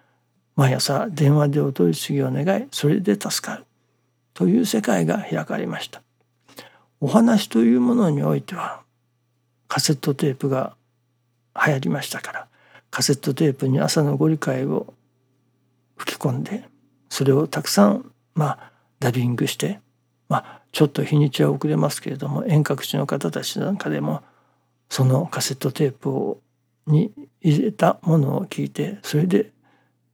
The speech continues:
ご理解をいただいておられましたね。そしてその中で師匠がおっしゃるには、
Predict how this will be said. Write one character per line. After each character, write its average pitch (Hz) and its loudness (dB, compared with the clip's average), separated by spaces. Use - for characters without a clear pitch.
ご 135 2
理 - -2
解 - -10
を - -10
い - -6
た 117 -4
だ 120 -8
い 117 -12
て 147 -6
お - -4
ら 135 -4
れ 139 -8
ま 147 -8
し - -12
た - -12
ね。 170 -6
そ 208 6
し 185 2
て 196 0
そ 214 2
の 262 4
中 254 -2
で 143 -2
師 180 0
匠 139 -4
が 135 -6
お 143 -4
っ 139 -10
し - -12
ゃ 147 -6
る - -8
に 180 -8
は、 180 -12